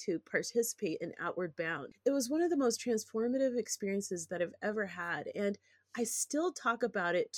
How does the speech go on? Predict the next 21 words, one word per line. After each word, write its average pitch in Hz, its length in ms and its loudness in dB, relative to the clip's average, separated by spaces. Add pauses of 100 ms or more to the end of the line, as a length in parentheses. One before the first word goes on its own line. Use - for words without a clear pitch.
to 220 120 0
this 180 220 0
day. 165 380 -4 (240)
Basically, 269 680 4
I - 40 -2
was 214 100 2
part 277 300 0
of 247 80 0
a 226 40 4
small 226 440 0
group 208 260 0
of 185 180 -2
around 170 300 -2
seven 226 460 2
teenagers, 147 720 -2 (220)
think 285 200 2
thirteen 196 580 2
to 165 40 2
fifteen, 170 540 -2
I 170 100 0
think. 180 300 -4